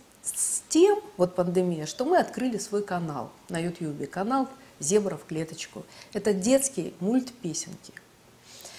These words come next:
Ну и, естественно, в, в этой ситуации это такой очень оптимальный, э, м, такой вариант, да, когда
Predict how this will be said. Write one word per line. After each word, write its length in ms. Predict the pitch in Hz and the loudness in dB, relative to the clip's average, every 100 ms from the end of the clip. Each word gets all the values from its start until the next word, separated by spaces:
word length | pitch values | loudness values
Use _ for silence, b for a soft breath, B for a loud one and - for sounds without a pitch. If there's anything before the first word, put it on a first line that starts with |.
| B B B B - | B B B B -2
Ну 240 | 220 370 | 4 4
и, 460 | 508 415 359 302 277 - - | 8 10 10 8 0 -6 -8
естественно, 720 | 233 240 - 302 302 220 196 | -2 0 4 2 2 2 2
в, 80 | 185 | 4
в 320 | 214 - 185 | 2 0 6
этой 320 | 233 247 202 202 | 6 8 2 2
ситуации 580 | - 202 226 269 285 | -2 4 8 8 6
это 160 | 202 185 | 0 -2
такой 320 | 180 180 240 | -4 -4 -2
очень 480 | 208 208 - 196 190 - | -2 -4 -4 -4 -6 -8
оптимальный, 960 | 175 - 233 254 233 185 170 170 170 | -8 0 4 6 6 6 2 -2 -6
э, 500 | - - - 170 175 - - - - | -8 -8 -6 -4 -6 -8 -10 -12 -8
м, 420 | 175 170 180 180 | -8 -8 -12 -12
такой 260 | 175 190 180 | -6 -2 6
вариант, 640 | 175 190 247 339 285 156 | 6 6 4 4 0 0
да, 160 | 196 | -2
когда 460 | 226 170 170 185 180 | -4 -6 0 0 0